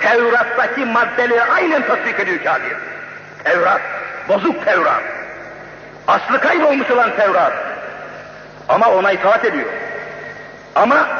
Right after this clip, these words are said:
öbür milletlere ne diyor? "Sakın dünya işine Allah'ı karıştırma. Allah dünyayı bilmez," diyor. Canım, bu işe Allah'ı karıştırma demiyorlar mı ya? Gidin amire, memura, müdüre,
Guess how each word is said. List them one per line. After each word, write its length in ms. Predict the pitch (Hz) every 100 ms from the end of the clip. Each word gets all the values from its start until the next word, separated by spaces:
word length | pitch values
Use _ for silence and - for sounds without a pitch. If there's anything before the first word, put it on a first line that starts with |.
| -
öbür 300 | 240 294 285
milletlere 600 | 254 247 254 - 247 247
ne 160 | 254 -
diyor? 220 | 285 320 622 - - - - -
"Sakın 520 | 240 240 294 277 226 226
dünya 560 | 240 233 240 262 262
işine 440 | 233 214 240 240 262
Allah'ı 680 | 220 240 233 233 226 254
karıştırma. 680 | 233 233 214 247 254 240 170 - - -
Allah 340 | 214 233 269 254 254
dünyayı 420 | 240 240 254 233
bilmez," 300 | 233 240 254 208
diyor. 260 | 262 185 113 - - - - - - - - - -
Canım, 320 | 285 269 233
bu 80 | 330
işe 240 | 311 302
Allah'ı 460 | 277 277 269 254 254
karıştırma 480 | 269 247 262 262
demiyorlar 380 | 269 320 320 311
mı 120 | 254
ya? 220 | 240 269 - - - - - - - - - - - - - - -
Gidin 260 | 302 294
amire, 500 | 233 262 294 277 254
memura, 460 | 226 294 285 262 233
müdüre, 440 | 233 285 269 202